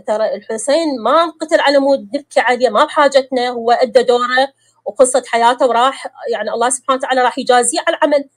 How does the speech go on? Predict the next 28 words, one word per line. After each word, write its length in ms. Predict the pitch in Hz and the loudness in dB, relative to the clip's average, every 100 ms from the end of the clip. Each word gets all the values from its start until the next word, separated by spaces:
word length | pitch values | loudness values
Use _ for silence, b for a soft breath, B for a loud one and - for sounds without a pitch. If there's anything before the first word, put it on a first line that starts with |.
| - | -12
إحنا 180 | - 359 | -6 -2
المفروض 380 | 277 247 320 269 | -2 -2 -4 -4
إحنا 180 | - 277 | 0 0
نعرف 260 | 247 277 | 0 -2
حياتنا، 420 | - 262 269 269 | 0 0 0 0
نستفيد 440 | 240 - 262 339 320 | -2 0 0 0 -4
من 80 | 330 302 | -4 -6
عده، 400 | 214 277 277 - _ _ - | 2 2 2 -2 _ _ -12
إحنا 180 | - 240 | -6 0
ذول 240 | 233 294 | 4 4
ال-، 420 | 269 240 233 214 | 4 0 -6 -4
الصالحين 720 | 226 - 247 240 240 349 359 311 | -4 0 0 0 -4 -6 -4 -4
نستفيد 380 | 269 269 330 247 | -2 -2 -2 -4
من 100 | 339 | -2
حياتهم 560 | 349 320 302 294 285 | 2 4 4 0 0
المفروض. 540 | 285 269 269 262 254 254 _ _ _ - | 0 0 2 2 2 0 _ _ _ -6
آه، 80 | 240 | -6
قام 240 | 233 302 320 | 0 0 0
يضوجون 360 | 269 269 339 | -2 -4 -4
من، 120 | 294 | -4
يعني 400 | 302 302 247 233 | -4 -6 -8 -8
من 120 | 226 214 | -10 -12
عندي 160 | 208 - | -14 -14
قسم، 340 | - - 208 | -12 -10 -10
يعني 200 | 202 196 208 | -10 -12 -6
على 120 | 208 | -4
الرغم 220 | 220 226 | -4 -4
قسم 280 | 214 - 262 | -8 -8 -8